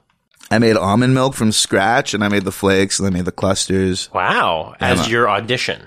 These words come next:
Speaker 1: Yeah.
Speaker 2: And you got on?
Speaker 1: Yeah.
Speaker 2: And how many episodes did you ma-, did you last for?
Speaker 1: Three. Top sixteen finalists, buddy.
Speaker 2: All right.
Speaker 1: Yeah, man.
Speaker 2: That's, that's some <laughs> big prize
Speaker 1: <laughs>
Speaker 2: money right there.
Speaker 1: There's no prize money, but I mean,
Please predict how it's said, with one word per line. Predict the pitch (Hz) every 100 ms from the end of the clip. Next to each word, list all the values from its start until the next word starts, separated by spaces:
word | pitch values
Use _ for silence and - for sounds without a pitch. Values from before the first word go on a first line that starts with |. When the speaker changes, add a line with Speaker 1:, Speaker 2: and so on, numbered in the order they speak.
| -
Speaker 1:
Yeah. | 107 85 - _ _ _ -
Speaker 2:
And | 110
you | 110
got | 117 101
on? | 87 80 85 82 -
Speaker 1:
Yeah. | 110 87
Speaker 2:
And | - 104
how | 110
many | 110 107
episodes | 104 - 110 95
did | 92
you | 92
ma-, | 95
did | 95 92
you | 92
last | 85 82 -
for? | 85
Speaker 1:
Three. | 117 123 104
Top | - 120 123
sixteen | - 135 120 - 117 127
finalists, | 120 110 101 117 110 90 - -
buddy. | 92 92 92
Speaker 2:
All |
right. | 98 107 143 98
Speaker 1:
Yeah, | 90 98
man. | 101 92 85 87
Speaker 2:
That's, | 107 104 -
that's | 120 -
some | 120 117 - 147
<laughs> | - -
big | 156 -
prize | - 117 139 131
Speaker 1:
<laughs> | 127
Speaker 2:
money | 117 113
right | 110 104
there. | 113 101
Speaker 1:
There's | 139 139
no | 151 170
prize | 131 139 165 135
money, | 123 113 117
but | 123 113 113
I | 113
mean, | 113 110 107 101